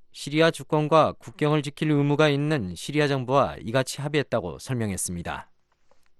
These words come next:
남한 축구 대표팀이 내일 평양에서 열리는 북한과의 이천이십이 년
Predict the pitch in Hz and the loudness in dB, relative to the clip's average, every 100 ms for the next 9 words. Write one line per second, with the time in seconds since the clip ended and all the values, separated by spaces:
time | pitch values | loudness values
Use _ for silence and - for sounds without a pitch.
0 | _ _ _ - _ _ _ _ _ - | _ _ _ -20 _ _ _ _ _ -20
1 | _ - _ _ - - - _ _ - | _ -20 _ _ -20 -20 -20 _ _ -14
2 | 120 135 180 202 - - 208 202 208 196 | 0 4 6 4 0 -2 4 4 4 2
3 | 208 214 202 202 180 113 - 180 180 180 | 4 4 4 4 4 0 -4 0 2 2
4 | 175 180 175 175 165 104 85 - 127 156 | 4 4 4 4 2 -2 -8 -10 -2 0
5 | 160 175 135 78 - 135 135 180 147 139 | 4 4 2 -2 -10 -10 -2 0 0 -2
6 | 151 151 165 127 80 | 0 2 2 0 -4